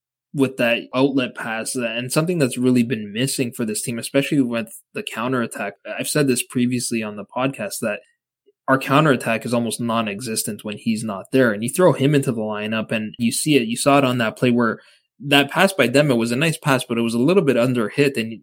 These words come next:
Osimhen kind of came back and won the ball from, I think it was Lewis Binks. And then, yeah, he, he almost stumbled a little bit, and that's why he missed the shot. And then there was another play where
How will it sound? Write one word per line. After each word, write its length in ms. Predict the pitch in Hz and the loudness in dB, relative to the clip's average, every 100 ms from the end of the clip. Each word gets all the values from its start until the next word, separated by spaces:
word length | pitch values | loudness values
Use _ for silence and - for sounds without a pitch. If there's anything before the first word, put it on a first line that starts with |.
| - | -4
Osimhen 440 | 131 156 139 120 | -2 0 0 -2
kind 220 | - 120 | -4 -4
of 80 | 110 | -4
came 320 | - 120 113 107 | -6 -6 -6 -4
back 320 | 107 117 117 | 2 2 2
and 220 | 110 104 | -6 -10
won 300 | 113 120 120 | -6 -4 -2
the 100 | 117 | -4
ball 320 | 113 110 107 107 | -4 -2 -2 -4
from, 280 | - 107 101 101 | -6 -10 -14 -20
I 40 | |
think 160 | - 113 | -14 -12
it 40 | |
was 140 | 104 - | -12 -8
Lewis 260 | 107 107 | -8 -8
Binks. 500 | - 110 113 123 - - _ _ _ _ _ _ | -8 -6 -6 -4 -6 -6 _ _ _ _ _ _
And 160 | 143 139 | 4 6
then, 240 | 123 117 | 6 4
yeah, 180 | 120 120 | 4 4
he, 240 | 123 127 | 4 2
he 200 | 139 135 | 2 4
almost 260 | 139 143 131 | 4 4 -2
stumbled 460 | - 123 127 123 123 | 0 0 2 2 4
a 40 | |
little 260 | 123 123 117 | 4 2 2
bit, 320 | 120 117 - | 2 0 -2
and 140 | 127 110 | -10 -10
that's 160 | 107 | -4
why 140 | 123 113 | -2 -2
he 120 | 110 | -4
missed 260 | 110 107 | -8 -8
the 80 | 113 | -8
shot. 340 | - 117 123 120 | -4 -2 0 0
And 120 | 117 | -2
then 100 | 117 | -4
there 100 | 117 | -2
was 160 | 120 | -2
another 320 | 123 123 147 139 | 0 0 2 2
play 320 | - 123 113 | 0 0 0
where 300 | 113 113 | 0 -4